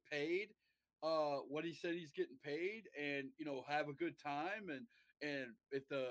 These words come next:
if the promoter makes all the, you know, makes promises and he keeps all his promises, that wrestler will go back and tell his friends, "Hey, go to this promotion. This guy does what he says."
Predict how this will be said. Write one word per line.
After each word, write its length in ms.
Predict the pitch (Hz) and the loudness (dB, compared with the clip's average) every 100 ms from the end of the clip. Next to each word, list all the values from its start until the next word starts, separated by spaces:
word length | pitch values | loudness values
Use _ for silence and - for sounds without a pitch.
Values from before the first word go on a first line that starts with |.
| - | -2
if 120 | 131 | -8
the 80 | 127 | -10
promoter 440 | - 131 156 180 | -8 -2 0 2
makes 280 | 165 165 - - - | 2 -2 -4 -14 -2
all 200 | 151 160 | 0 0
the, 80 | 147 - | -2 -6
you 100 | 151 147 | -4 -2
know, 160 | 127 - _ - | -2 -4 _ -6
makes 220 | 139 165 | -2 -2
promises 560 | - 160 170 196 226 196 | 0 0 0 -2 -8 -4
and 100 | 160 | -4
he 60 | 135 | -4
keeps 340 | - 180 190 | -2 -4 -2
all 160 | 180 190 | 0 0
his 100 | 175 | 0
promises, 540 | - 185 208 196 240 - - - - | -2 -2 -4 -8 -16 -20 -20 -8 2
that 160 | 190 226 | 4 6
wrestler 420 | 240 320 277 226 | 4 2 4 6
will 60 | 180 | 6
go 160 | 185 208 | 4 6
back 240 | 208 208 | 6 4
and 100 | 185 | 0
tell 200 | 180 214 | 0 2
his 100 | 190 - | 2 -2
friends, 380 | 254 269 113 - | -2 -2 -2 2
"Hey, 320 | 220 220 104 _ _ _ - | 4 4 0 _ _ _ -4
go 100 | 180 | -2
to 80 | 233 | -2
this 200 | 262 262 | -4 -4
promotion. 520 | 254 208 165 139 - _ - | -4 0 0 0 -8 _ -10
This 160 | 147 - | -8 -2
guy 220 | 196 196 | 2 2
does 280 | 160 190 185 | 4 2 2
what 140 | 202 214 | -2 -6
he 80 | |
says." 460 | 185 247 269 196 | -4 -2 0 -2